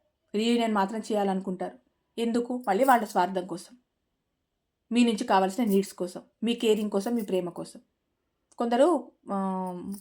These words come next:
కేరింగ్ చూపించే వాళ్ళు ఉంటే వ్యసనంలా ఫీల్ అవుతారండి. మీ పర్సన్ కూడా అంతే. మీరంతా కేరింగ్‌ని చూపిస్తుంటే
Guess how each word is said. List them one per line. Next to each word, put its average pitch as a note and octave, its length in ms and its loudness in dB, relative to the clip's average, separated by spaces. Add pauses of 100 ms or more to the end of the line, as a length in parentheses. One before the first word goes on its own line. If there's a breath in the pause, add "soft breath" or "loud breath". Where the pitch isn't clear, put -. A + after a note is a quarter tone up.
(120)
కేరింగ్ C4+ 420 4
చూపించే B3 380 -2
వాళ్ళు G#3+ 280 0
ఉంటే G3+ 320 0
వ్యసనంలా A3+ 600 0
ఫీల్ A3 240 -4
అవుతారండి. F3 460 -2
మీ G3 100 0
పర్సన్ G3 320 -2
కూడా A#3 180 0
అంతే. F3+ 240 -6 (560 soft breath)
మీరంతా A#3+ 400 0
కేరింగ్‌ని B3 500 2
చూపిస్తుంటే B3 520 -2